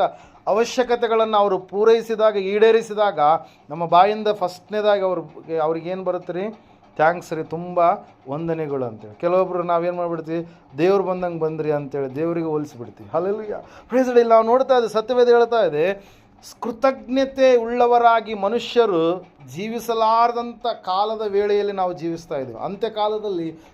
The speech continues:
ಕಠಿಣ ಕಾಲಗಳು ಬರುವಂಥ ಸಮಯದಲ್ಲಿ ಜನರು ಅನೇಕವಾದ ರೀತಿಯಲ್ಲಿ, ವಿರುದ್ಧವಾದಂಥ ರೀತಿಯಲ್ಲಿ ಜೀವಿಸುವಂಥವರಾಗಿರ್ತಾರೆ. ಹಲ್ಲೆಲೂಯಾ. ಕೃತಜ್ಞತೆ ಇರಲಾರ್ದ ಒಂದು ಸ್ಥಿತಿ,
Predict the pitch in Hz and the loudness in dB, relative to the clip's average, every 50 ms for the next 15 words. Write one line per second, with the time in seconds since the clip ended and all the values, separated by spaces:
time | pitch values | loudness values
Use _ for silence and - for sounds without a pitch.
0 | _ _ - 196 196 196 247 254 254 262 262 262 269 262 262 254 247 - 220 220 | _ _ -6 -6 -6 -4 -4 -2 -2 0 0 0 0 0 0 0 0 0 0 2
1 | 233 233 233 240 247 226 190 208 214 220 226 233 233 233 214 180 220 220 226 226 | 2 2 2 2 0 0 0 0 -2 -2 -2 -2 -4 -6 -8 -6 -6 -6 -6 -4
2 | 220 226 220 196 175 160 156 170 175 - - - _ - 139 123 165 196 220 247 | -4 -2 -2 -2 -2 -2 -4 -6 -6 -8 -14 -20 _ -20 -14 -6 -4 -4 -2 0
3 | 247 247 247 233 220 208 220 233 240 247 262 269 277 285 294 285 254 254 254 247 | 2 4 4 4 2 0 -4 -4 -4 -2 0 0 0 0 0 0 0 0 0 0
4 | 247 247 233 240 247 240 - 240 233 233 233 214 180 196 214 254 - 190 180 254 | 0 0 -2 -6 -10 -8 -6 -4 -4 -2 -2 -4 -4 -6 -6 -6 -8 -2 -2 2
5 | 240 240 233 233 233 233 226 226 226 214 220 220 185 214 208 208 196 - 165 190 | 6 6 6 6 6 0 -4 -4 -4 -4 -4 -4 -2 -2 -2 -2 -2 -4 -6 -6
6 | 196 196 190 - 196 190 185 180 180 175 170 170 165 165 156 143 - 117 110 - | -6 -8 -8 -8 -8 -8 -6 -4 -2 0 0 0 -2 -4 -8 -8 -10 -12 -14 -14
7 | - _ - 175 190 208 220 214 214 202 190 - - - - - - - - 208 | -18 _ -8 -6 -6 -6 -8 -10 -8 -8 -8 -8 -10 -16 -20 -20 -18 -4 -4 -4
8 | 214 214 269 269 - 208 226 262 269 262 269 269 254 240 220 220 220 226 247 247 | 4 6 4 4 4 2 2 2 2 2 2 2 0 2 0 0 2 4 6 6
9 | 254 254 254 262 254 233 240 226 208 151 - - 175 196 202 202 196 202 - - | 8 8 8 6 4 4 2 0 0 0 -4 -8 -10 -8 -6 -6 -8 -8 -10 -12
10 | - 202 202 - 185 135 - | -12 -12 -10 -8 -8 -8 -10